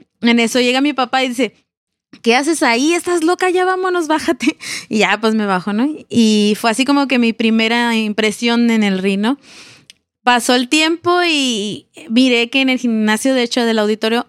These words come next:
donde ahorita entrenan box, empezaron a decir escuelas de lucha y dije, "¿Y si me meto?". Y le dije, "Mamá, no, pues para defensa personal, porque pues soy mujer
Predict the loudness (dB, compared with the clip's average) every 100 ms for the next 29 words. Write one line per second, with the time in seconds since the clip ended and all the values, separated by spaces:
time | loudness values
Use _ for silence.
0 | _ -4 -2 0 -2 0 0 0 0 0
1 | 0 0 -4 -8 -20 -20 -20 _ 0 2
2 | 2 0 2 2 2 0 -2 -4 -2 0
3 | -2 0 2 2 2 0 -2 -2 -2 -4
4 | -8 -12 _ -12 -10 -4 0 0 0 -2
5 | -6 -20 -20 -20 -20 -2 2 4 4 4
6 | 2 2 0 -2 -2 0 -2 -2 -2 0
7 | 0 0 0 0 0 0 0 0 0 -2
8 | -2 -4 -4 -4 -4 -2 2 2 0 0
9 | 0 2 0 -2